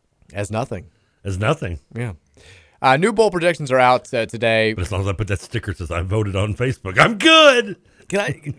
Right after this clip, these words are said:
Speaker 1: when looking at these bowl projections, it's so obvious how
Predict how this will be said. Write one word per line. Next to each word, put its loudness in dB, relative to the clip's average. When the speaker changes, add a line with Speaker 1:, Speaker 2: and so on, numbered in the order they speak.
Speaker 1:
when 0
looking 0
at -6
these -2
bowl 4
projections, -8
it's -2
so -4
obvious 2
how 2